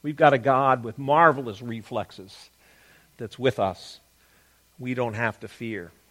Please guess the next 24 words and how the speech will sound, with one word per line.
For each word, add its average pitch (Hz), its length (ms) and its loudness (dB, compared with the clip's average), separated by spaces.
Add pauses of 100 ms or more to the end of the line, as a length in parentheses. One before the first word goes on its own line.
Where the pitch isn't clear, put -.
(920)
There's 160 220 -6
that 185 120 8
other 180 220 12
side 156 320 8
of 107 100 -2
watching 127 440 4
over. 104 340 -6 (2500)
And 127 160 -12
we 127 80 -6
read 151 220 0
about 139 260 8
it 120 140 0
in 113 120 -10
Hebrews. 110 680 -12 (880)
"My 147 220 -4
son, 110 640 -2
don't 226 240 0
regard 196 440 4
lightly 131 680 2 (320)
the 139 100 -4
discipline 120 800 -2
of 123 260 -6
the 123 80 -6
Lord 131 380 -6